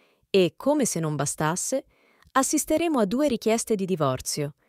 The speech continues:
e Ozan verrà arrestato. Restate con noi fino alla fine per scoprire cosa succederà e non dimenticate di iscrivervi al nostro canale, attivare la campanella per non perdere nessuna anticipazione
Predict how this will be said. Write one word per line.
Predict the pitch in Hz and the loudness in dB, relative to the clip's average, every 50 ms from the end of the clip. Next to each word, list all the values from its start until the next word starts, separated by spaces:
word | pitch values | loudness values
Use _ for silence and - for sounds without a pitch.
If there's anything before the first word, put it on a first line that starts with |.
| _ _ - _ | _ _ -6 _
e | - 185 180 | 2 4 4
Ozan | 170 160 147 170 175 190 240 269 294 - - _ _ | 4 4 4 4 4 4 2 0 -4 -8 -12 _ _
verrà | 226 233 240 214 214 202 | 2 2 2 4 4 2
arrestato. | 202 208 208 196 - - - 147 135 131 - - 147 165 - _ _ _ _ _ _ _ _ _ _ _ _ _ _ _ | 2 0 -2 -4 -4 -2 -2 -2 -2 -2 -4 -8 -10 -10 -12 _ _ _ _ _ _ _ _ _ _ _ _ _ _ _
Restate | _ - 240 254 - - 330 320 302 247 | _ 2 2 4 4 2 2 2 2 0
con | - 190 175 175 | 0 0 0 2
noi | 185 208 226 226 208 | 2 2 2 2 0
fino | - - 190 175 165 | 0 -2 -2 0 0
alla | 160 156 147 | 0 0 -2
fine | - - 214 226 254 262 269 277 - - | -2 -2 -2 -2 0 0 -2 -4 -6 -8
per | 220 - 226 - | -4 -2 -2 -2
scoprire | - - 254 240 - 277 311 330 311 254 | 0 -2 -2 -2 0 -2 0 0 0 0
cosa | - 240 226 214 220 | 2 0 0 2 0
succederà | - - 190 - - 190 170 165 156 147 135 139 - - _ _ _ _ _ _ _ _ | 0 -2 -4 -2 -2 -2 0 0 0 0 0 -2 -4 -12 _ _ _ _ _ _ _ _
e | - 196 | 2 4
non | 190 196 233 277 285 | 4 4 4 2 2
dimenticate | 254 254 220 196 185 180 - 185 - 220 220 233 247 - 262 220 | 2 2 2 2 0 0 -2 -4 0 2 2 2 2 0 -2 -2
di | 175 | 0
iscrivervi | 165 151 - - - 220 233 240 233 214 196 180 175 | -2 -4 -6 -6 -4 -2 0 0 0 0 0 0 0
al | 160 156 | 0 0
nostro | 160 170 185 - - 185 | -2 -2 -4 -2 -4 -4
canale, | 180 - 170 160 151 151 147 139 139 143 - - _ _ _ _ - | -4 -2 -2 -2 0 -2 -2 -2 -4 -6 -6 -10 _ _ _ _ -4
attivare | - 160 160 - - 165 151 165 165 165 | -2 -2 -2 0 0 4 4 6 6 6
la | 151 151 | 2 0
campanella | - 175 160 156 170 160 165 170 190 196 170 147 | 0 -2 -4 -2 -2 -2 0 0 2 2 0 0
per | - 156 147 | -2 -4 -4
non | 151 147 147 | -2 -4 -4
perdere | - - 175 185 180 175 165 160 | 0 0 0 0 0 0 -2 0
nessuna | 156 151 147 - - 220 226 220 180 | -2 -2 -4 -4 -2 -2 0 0 0
anticipazione | 160 165 - 165 - 151 - 156 147 - - 240 233 202 165 143 147 | -2 -2 -4 -6 -6 -4 -6 -6 -6 -4 -2 0 0 0 0 -2 -4